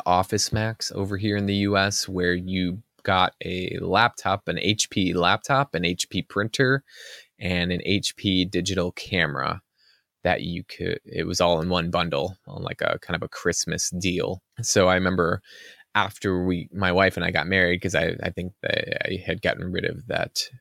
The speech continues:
that Sony Cybershot at that point. So we had this little digital camera that came with her, her laptop bundle.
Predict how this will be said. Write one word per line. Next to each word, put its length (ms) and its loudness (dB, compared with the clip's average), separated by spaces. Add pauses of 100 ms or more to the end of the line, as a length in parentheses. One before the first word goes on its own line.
(320)
that 240 -4 (460)
Sony 400 0
Cybershot 640 0
at 60 -6
that 180 -2
point. 300 -4
So 200 2
we 140 0
had 280 0
this 220 -2
little 380 -2 (720)
digital 340 4
camera 380 2
that 160 0
came 280 0
with 220 -2
her, 500 2 (140)
her 300 -2 (160)
laptop 520 0
bundle. 480 0